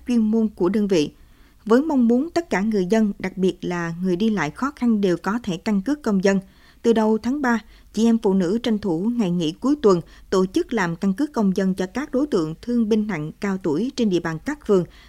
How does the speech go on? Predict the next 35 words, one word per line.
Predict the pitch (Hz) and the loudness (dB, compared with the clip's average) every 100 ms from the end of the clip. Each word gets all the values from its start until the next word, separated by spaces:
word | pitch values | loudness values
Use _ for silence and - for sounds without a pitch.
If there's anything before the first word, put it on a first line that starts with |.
| - | -2
Gành | 196 175 | 0 0
Ráng, | 190 214 302 | -2 -4 -2
Lê | 208 | -2
Lợi, | 190 156 143 | -2 -4 -4
Trần | - 170 - | -4 -6 -2
Phú | 196 285 | -4 -2
và | 185 | -4
Hải | 151 151 | -6 -8
Cảng. | 151 151 175 233 - - - - - - - | -6 -4 -4 -6 -16 -20 -20 -20 -20 -20 -10
Trước | - 269 | -8 -4
đó, | - 240 269 | -4 -4 -2
Hội | 185 | -2
Phụ | 185 180 | -2 -2
nữ | 165 208 | -2 -4
Công | 220 208 | -4 -4
an | 190 | -6
thành | 175 165 | -8 -6
phố | 180 202 294 - - | -4 -2 -4 -10 -8
đã | 190 | -2
lên | 233 240 233 | 0 0 -2
kế | 262 | -4
hoạch | 302 214 - | -4 -6 -6
rà | 180 | -6
soát | - 277 302 | -6 -8 -6
người | 214 175 | -4 -4
già | 165 165 160 | -4 -6 -4
yếu, | 190 240 339 | -4 -4 -6
tàn | 208 170 - | -6 -6 -4
tật, | 180 - - | -4 -4 -8
thương | 240 226 | -4 0
binh | 233 220 | 2 2
đi | 208 | -2
lại | 208 156 | -4 -6
khó | - 294 | -8 -12
khăn, | - 240 | -4 -4